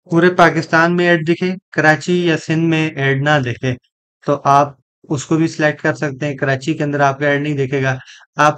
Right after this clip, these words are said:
हैदराबाद को एक्सक्लूड करना चाहते हैं, आप कर सकते हैं। अब मैंने कराची को एक्सक्लूड कर दिया, तो अब ये कहते हैं कि कितने किलोमीटर तक आप एक्सक्लूड करना चाहते हो। चालीस किलोमीटर तक ये एक्सक्लूड है, इससे कम करना है, तो आप कम भी कर सकते हैं। आप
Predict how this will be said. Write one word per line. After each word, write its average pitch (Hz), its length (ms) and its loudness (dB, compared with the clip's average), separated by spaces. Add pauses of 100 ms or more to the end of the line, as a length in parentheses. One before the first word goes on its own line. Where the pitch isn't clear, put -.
हैदराबाद 156 560 0
को 160 140 -4
एक्सक्लूड 156 420 0
करना 160 280 0
चाहते 160 300 -2
हैं, 170 220 -4
आप 131 240 0
कर 117 100 -2
सकते - 340 -8
हैं। 120 400 -8 (100)
अब 160 80 0
मैंने 175 240 -2
कराची 160 400 0
को 175 100 0
एक्सक्लूड 170 460 0
कर 180 140 0
दिया, 151 360 0 (340)
तो 165 80 -2
अब 170 400 -2
ये 185 120 2
कहते 175 360 0
हैं 185 100 0
कि 180 120 -2
कितने 185 340 -2
किलोमीटर 160 480 0
तक 160 260 -2
आप 139 160 2
एक्सक्लूड 143 420 -2
करना 127 240 0
चाहते 127 280 -2
हो। 131 140 -4
चालीस 151 340 2
किलोमीटर 160 440 0
तक 160 60 0
ये 151 200 2
एक्सक्लूड 147 460 -2
है, 156 120 -2 (400)
इससे 160 280 -2
कम 143 280 0
करना 160 300 2
है, 143 220 -6 (320)
तो 151 60 -4
आप 131 300 0
कम 131 200 0
भी 156 100 0
कर 160 140 0
सकते 147 340 -4
हैं। 135 260 -4 (320)
आप 151 240 2